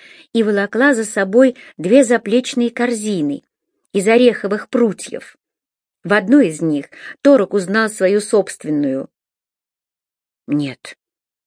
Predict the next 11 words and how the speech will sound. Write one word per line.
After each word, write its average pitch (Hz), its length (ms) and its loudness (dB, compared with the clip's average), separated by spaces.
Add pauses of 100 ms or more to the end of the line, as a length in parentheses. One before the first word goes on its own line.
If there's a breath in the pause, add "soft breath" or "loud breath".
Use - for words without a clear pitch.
(200)
он 165 200 -4
ничего 180 540 -2
не 240 120 2
понимал. 269 580 2 (840)
Совершенно 185 680 0
озадаченный, 170 800 -4 (420 loud breath)
он 240 160 4
присел 208 460 -2
в 180 60 -6
зарослях 175 540 -2
кипрея 175 680 0